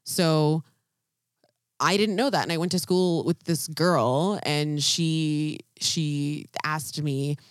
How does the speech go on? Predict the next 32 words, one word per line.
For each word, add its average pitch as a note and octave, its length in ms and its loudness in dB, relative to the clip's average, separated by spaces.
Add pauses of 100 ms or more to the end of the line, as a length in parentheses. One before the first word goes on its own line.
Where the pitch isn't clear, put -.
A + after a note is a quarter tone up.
(420)
um, C#3+ 220 0
she D3+ 160 0
was C#3+ 140 0
just D3+ 140 -2
like, D#3+ 100 0
"So F3 100 2
is E3+ 100 4
it A#3 100 0
true D3 360 2
that, A#2+ 180 0
like, B2+ 140 0
in C#3 100 2
Hinduism, C#3+ 720 0
you D3 140 0
can't, C3+ 500 -4 (600)
like, B2+ 240 -6
pray C3+ 540 -2 (560)
when C#3 180 -2
you're C3+ 100 -2
on C3+ 120 0
your C#3+ 80 -2
period?" D3 480 0
And E3 160 2
I E3 60 2
was D#3+ 180 0
like, E3+ 160 0 (880)
"Yeah, D3 240 4
is C#3 100 0
that C#3 140 2
not C#3+ 120 2
a C3+ 60 2
thing F3+ 580 0